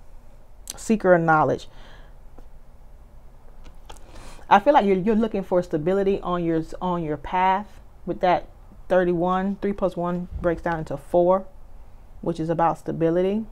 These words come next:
So I feel like you, you're getting the urge to create some kind of path for yourself.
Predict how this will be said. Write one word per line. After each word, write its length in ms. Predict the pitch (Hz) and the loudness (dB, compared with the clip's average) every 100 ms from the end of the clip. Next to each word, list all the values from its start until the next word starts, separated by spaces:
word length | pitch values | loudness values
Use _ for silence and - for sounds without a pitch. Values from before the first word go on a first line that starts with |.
| - - - - - - - - - - - - - - - - - - - | -14 -20 -18 -18 -18 -20 -20 -20 -18 -16 -18 -18 -20 -20 -20 -18 -18 -18 -18
So 140 | - 240 | 4 4
I 60 | |
feel 160 | 247 427 | 6 4
like 160 | 392 | 6
you, 540 | 285 208 - 180 185 160 | 6 2 2 2 2 0
you're 220 | 190 196 269 | -2 2 2
getting 240 | 277 220 | 2 2
the 160 | 180 - - | -2 -4 2
urge 360 | 208 214 202 - | 4 6 2 0
to 140 | 208 | -4
create 320 | - 180 196 | 0 0 0
some 120 | 196 | -2
kind 140 | 190 165 | -4 -4
of 100 | - | -4
path 400 | - 190 180 - | 0 4 4 2
for 160 | 165 165 | -2 0
yourself. 580 | 151 156 - - - | -2 -4 -6 -6 -8